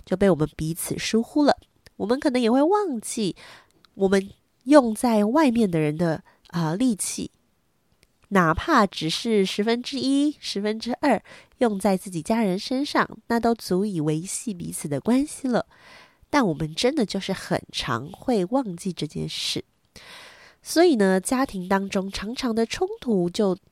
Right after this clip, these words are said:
出在这个问题上面，就是彼此都觉得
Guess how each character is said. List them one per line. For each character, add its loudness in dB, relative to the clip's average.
出 -2
在 -2
这 -2
个 0
问 0
题 -14
上 -8
面， -14
就 0
是 -2
彼 -4
此 -6
都 4
觉 0
得 -2